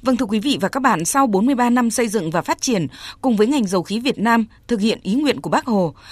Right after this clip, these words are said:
Vietso Petro đã đạt được rất nhiều thành tựu quan trọng trong công tác tìm kiếm thăm dò dầu khí, đáng kể như khoan hơn sáu trăm năm mươi giếng thăm dò khai thác, với tổng mét khoan là hơn hai nghìn năm trăm ki-lô-mét, đã phát hiện chín mỏ dầu khí có trữ lượng công nghiệp như mỏ Bạch Hổ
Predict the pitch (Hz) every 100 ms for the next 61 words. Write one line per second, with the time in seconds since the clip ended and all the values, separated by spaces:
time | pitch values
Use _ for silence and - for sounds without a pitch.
0 | - - 247 - 277 262 277 - 269 254
1 | - 202 196 262 - 170 320 349 247 180
2 | 190 160 175 - 233 233 151 285 220 214
3 | 202 320 - 202 143 170 240 277 233 202
4 | 165 160 - 180 254 - - - - 214
5 | 247 285 262 175 254 262 277 262 254 269
6 | 240 233 220 311 269 262 247 196 202 269
7 | 294 247 220 - 240 233 285 349 - _
8 | - 220 220 269 294 190 233 - 269 247
9 | 226 180 185 247 269 240 185 185 240 247
10 | 220 226 208 233 - - - - - -
11 | - 233 359 302 240 175 220 240 339 214
12 | 180 190 156 190 214 311 _ 208 233 302
13 | 302 170 254 233 202 - _ - - -
14 | 240 233 208 160 - 190 202 151